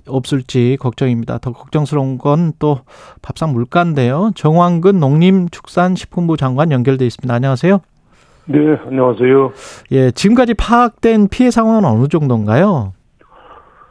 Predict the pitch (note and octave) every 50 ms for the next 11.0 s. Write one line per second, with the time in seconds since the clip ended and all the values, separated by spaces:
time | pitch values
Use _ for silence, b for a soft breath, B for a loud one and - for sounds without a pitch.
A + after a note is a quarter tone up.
0 | b b _ _ _ _ _ D3 B2+ B2+ B2+ C3 C3 B2 B2 B2+ B2+ D#3 D#3+ D#3+
1 | D3+ C3+ C#3 D3+ D3+ C3+ C#3 B2+ C3 C#3+ D3+ D#3 D#3 D3+ D3 D3 C#3+ C3+ B2 A#2
2 | - B2 C3 B2+ A#2 A#2+ A2+ A#2 A2+ - - G#2+ G#2 A2 A#2 B2+ D#3+ D3+ C3+ C3+
3 | C#3 C3+ C3 B2 A#2 G#2+ G#2 G#2 G#2 G#2 G#2+ G#2+ - C3+ C3 B2+ - - C3+ B2+
4 | B2 A2+ A#2+ B2+ B2 A#2+ A#2 A2+ A2 G#2 F#2 - _ _ _ _ _ _ D#3+ C#3+
5 | C3 B2 - - - D#3 D3 C3+ B2+ C3 D3+ F3 F3+ D#3+ E3+ F3 E3 A#2+ C#3+ D3
6 | C#3 B2+ B2 - - F3 D#3+ A#2+ C3 C#3 C3 A#2+ B2 A#2 A#2 A2+ A2+ A#2 A2 A#2+
7 | A#2 B2 B2 A2 G#2+ - _ _ - - E3 E3+ F3+ F3 E3+ D#3 C#3+ C3+ - -
8 | - C3+ B2+ A#2 - - _ - A#2 B2 B2 A#2 A#2+ A#2 A2+ A2 A2+ A2+ A2 G#2
9 | - _ _ _ _ - - C#3 C3+ C3+ B2+ A#2+ A#2+ A#2 A#2+ A#2 A2+ - - A#2
10 | A2 - - B2+ A#2+ A#2 A2 A#2+ A#2+ A2+ A2 G#2+ G#2 A#2+ C#3+ D#3+ C#3+ A2 -